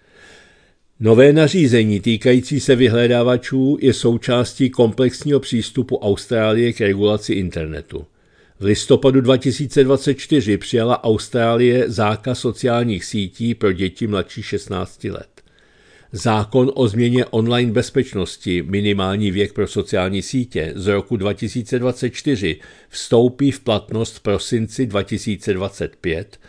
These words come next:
a bude vyžadovat, aby platformy jako Facebook, Instagram, TikTok, X a Snapchat zabránily uživatelům mladším šestnácti let v zakládání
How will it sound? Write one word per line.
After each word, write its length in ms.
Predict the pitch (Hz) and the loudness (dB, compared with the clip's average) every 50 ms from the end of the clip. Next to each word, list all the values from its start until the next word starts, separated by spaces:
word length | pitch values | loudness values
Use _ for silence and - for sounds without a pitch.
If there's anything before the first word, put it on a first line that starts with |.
| _ _ - - _ - | _ _ -20 -20 _ -6
a 120 | - 107 | -2 2
bude 240 | 110 127 131 143 131 | 4 6 6 6 6
vyžadovat, 720 | 123 143 131 107 123 107 95 95 92 87 90 90 90 - - | 6 4 4 4 4 2 2 2 0 0 -2 -4 -4 -6 -4
aby 240 | - 101 92 107 104 | -4 -2 0 0 -2
platformy 800 | 104 104 117 117 113 - - - 107 95 92 87 87 87 87 | -2 -2 -4 -4 -4 -6 -6 -4 -2 -2 0 -2 -2 -4 -2
jako 320 | 87 95 92 - - 110 95 | -2 -2 -4 -4 -4 -6 -6
Facebook, 720 | - - 117 107 120 117 101 95 82 95 90 87 82 - - - - | -4 -2 0 0 0 0 -2 -4 -2 -2 0 0 -2 -4 -8 -8 -4
Instagram, 760 | 123 113 107 - - - 117 104 95 87 85 82 78 78 82 - | -2 -2 -2 -2 -4 -4 -2 -2 -2 -2 -2 -2 -4 -4 -6 -6
TikTok, 680 | - 127 123 107 - - _ - 87 80 78 - - - _ _ _ _ _ _ - | -2 -2 -2 -2 -2 -8 _ -4 -4 -4 -4 -6 -12 -20 _ _ _ _ _ _ 0
X 420 | 123 113 101 - - - - - - _ - | 2 2 2 0 -4 -12 -14 -14 -14 _ -8
a 120 | 87 - | -6 -6
Snapchat 720 | - - - 98 92 - - - - 110 113 113 - - - _ _ _ _ _ _ _ | -6 -8 -8 -8 -8 -8 -10 -10 -6 -6 -6 -8 -10 -18 -20 _ _ _ _ _ _ _
zabránily 800 | - 101 104 92 85 107 104 101 101 101 104 104 101 98 92 92 - - - - | -8 -4 -4 -2 0 0 2 2 2 2 2 2 0 0 0 -2 -4 -6 -8 -6
uživatelům 800 | 131 107 85 113 120 110 120 120 - - 127 123 127 127 120 | -4 -4 0 0 0 0 0 -2 -4 -2 -2 0 0 0 0
mladším 420 | 110 107 101 104 - - 110 107 104 | 0 -2 -2 -4 -6 -10 -8 -8 -6
šestnácti 600 | - 98 87 - 107 101 95 95 - - - 92 | -6 -8 -8 -6 -6 -6 -6 -6 -8 -8 -6 -4
let 120 | 92 90 | -4 -4
v 40 | 80 | -4
zakládání 920 | 98 95 - - 120 113 110 117 110 117 117 117 117 117 117 117 117 120 | -6 -8 -6 -4 -2 -2 0 0 0 -2 -2 -2 -2 -4 -4 -6 -6 -8